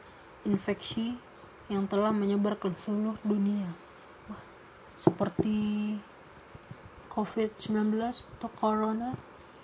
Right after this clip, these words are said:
di mana semua manusia mengalami perubahan dari manusia menjadi mayat hidup atau zombie. Nah, kalau corona beda.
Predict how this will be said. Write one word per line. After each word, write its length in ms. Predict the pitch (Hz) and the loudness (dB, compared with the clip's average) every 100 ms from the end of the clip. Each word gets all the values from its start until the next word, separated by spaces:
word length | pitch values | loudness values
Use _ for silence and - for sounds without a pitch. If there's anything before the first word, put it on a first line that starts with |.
| - - - | -20 -20 -10
di 80 | - | 0
mana 240 | 208 226 254 | 4 4 2
semua 320 | 254 240 240 | 2 0 2
manusia 640 | 226 214 202 220 233 262 - | 0 0 0 0 2 0 -2
mengalami 480 | 214 202 208 220 226 | 0 2 2 2 -2
perubahan 400 | - 202 202 214 | 2 4 4 4
dari 160 | 208 | 2
manusia 400 | 208 202 202 220 | 2 2 2 0
menjadi 320 | 220 220 202 208 | -2 2 2 2
mayat 320 | 202 208 202 208 | 2 0 -2 -2
hidup 160 | 202 220 | -2 -4
atau 160 | - 208 | -4 0
zombie. 400 | 196 196 185 160 - - - - | 0 0 -2 -8 -10 -18 -14 -2
Nah, 80 | 190 | 0
kalau 160 | 180 185 | 2 0
corona 320 | 185 185 214 | 2 2 4
beda. 320 | 208 202 196 | 6 6 4